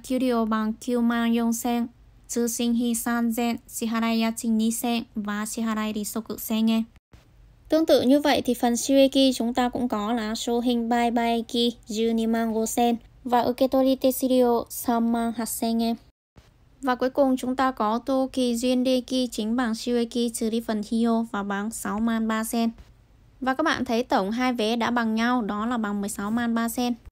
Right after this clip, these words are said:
Và đến đây là chúng ta đã hoàn thành xong cái việc đó là tạo bảng Songeki Keisangso.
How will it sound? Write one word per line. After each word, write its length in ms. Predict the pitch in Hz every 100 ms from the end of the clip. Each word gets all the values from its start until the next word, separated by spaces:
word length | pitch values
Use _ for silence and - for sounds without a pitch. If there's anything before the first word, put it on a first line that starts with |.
| - - - - -
Và 160 | 247
đến 180 | 247 269
đây 260 | 294 294 269
là 180 | 247 226
chúng 180 | 233 247
ta 160 | 269
đã 120 | 247
hoàn 300 | 262 254 220
thành 240 | 214 226 214
xong 340 | - 262 262
cái 140 | 254 233
việc 280 | 247 226
đó 140 | 208 208
là 100 | 233
tạo 220 | - 208
bảng 220 | 202 -
Songeki 500 | - 233 233 220 220
Keisangso. 540 | - 220 220 214 214